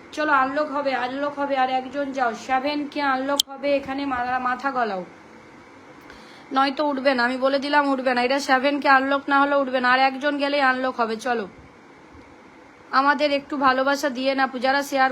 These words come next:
করেছে অবশ্যই দেবো। চন্দনকে দিতে হবে, চন্দন ভুলে গেলাম। এমডি জাহাদির ইসলাম বলছে, কাকলিকা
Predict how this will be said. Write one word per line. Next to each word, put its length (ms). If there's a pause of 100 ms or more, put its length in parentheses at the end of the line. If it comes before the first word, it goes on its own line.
করেছে 300
অবশ্যই 320
দেবো। 120 (100)
চন্দনকে 480 (100)
দিতে 200
হবে, 120 (100)
চন্দন 380
ভুলে 280
গেলাম। 180 (100)
এমডি 220 (100)
জাহাদির 420
ইসলাম 260
বলছে, 240
কাকলিকা 400